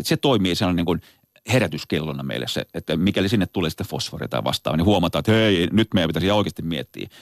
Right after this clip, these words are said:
Ja sehän me huomattiin kerran, tota, no, Etelämanterilla, ää, vuonna ysi seiska. Elikkä silloin ei puhuttu kauheasti maailman lämpenemisestä, vaan puhuttiin otsonikerroksesta. Että kun täällä sprejataan,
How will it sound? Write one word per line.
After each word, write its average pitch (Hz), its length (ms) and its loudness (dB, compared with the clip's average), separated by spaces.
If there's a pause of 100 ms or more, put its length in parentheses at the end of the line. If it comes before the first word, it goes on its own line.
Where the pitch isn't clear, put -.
(120)
Ja 90 80 -8
sehän 151 160 2
me 120 60 2
huomattiin 107 460 2
kerran, 120 220 0
tota, 98 240 0
no, 107 120 4
Etelämanterilla, 85 720 2 (420)
ää, 87 220 2 (360)
vuonna 107 200 4
ysi 120 180 4
seiska. 113 480 0 (140)
Elikkä 104 260 0
silloin 131 300 2
ei 101 80 2
puhuttu - 320 -2
kauheasti 104 300 0
maailman 92 340 4
lämpenemisestä, 87 640 -2
vaan 82 100 0
puhuttiin 98 500 2
otsonikerroksesta. - 880 -2
Että - 100 -6
kun 87 80 -4
täällä 135 240 4
sprejataan, 95 640 0